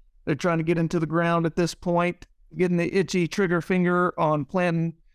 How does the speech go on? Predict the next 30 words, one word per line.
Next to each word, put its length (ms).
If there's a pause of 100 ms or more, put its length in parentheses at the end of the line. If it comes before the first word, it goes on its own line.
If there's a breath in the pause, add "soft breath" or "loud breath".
(240)
some 160
other 160
stuff, 340
hopefully 320
planting 380
some 240
cotton, 480 (840)
uh, 200
and 140
lots 360
of 120
it. 160
But, 440
uh, 460 (100)
yeah, 400 (320)
I'm, 200
I'm 200
ready 160
for 120
fool's, 680 (440)
I 60
think 140
we're 100
in 80
fool's 420
winter 480
now. 360
I'm 160
ready 160
for 380